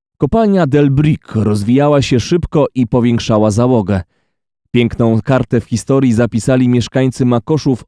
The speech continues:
w okresie po pierwszej wojnie światowej. Górnicy z kopalni brali czynny udział w powstaniach śląskich, a w czasie plebiscytu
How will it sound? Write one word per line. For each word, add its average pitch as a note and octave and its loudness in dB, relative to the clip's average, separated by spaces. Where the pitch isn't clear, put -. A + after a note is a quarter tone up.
w - -20
okresie C#3 -2
po A#2+ -2
pierwszej C#3+ -2
wojnie A#2+ 0
światowej. G#2+ -2
Górnicy B2 0
z - -8
kopalni B2+ 0
brali A#2 2
czynny A#2+ 0
udział B2+ 0
w - -16
powstaniach A2 -2
śląskich, C#3 -2
a B2+ -2
w - -10
czasie C#3+ 0
plebiscytu D3 0